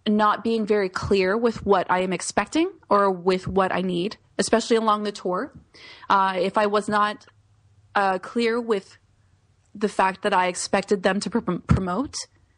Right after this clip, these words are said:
sometimes locations didn't, and I showed up and no one was there.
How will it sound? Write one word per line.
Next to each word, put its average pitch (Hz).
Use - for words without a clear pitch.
sometimes 196
locations 185
didn't, 202
and 175
I 170
showed 175
up 175
and 170
no 160
one 156
was 156
there. 90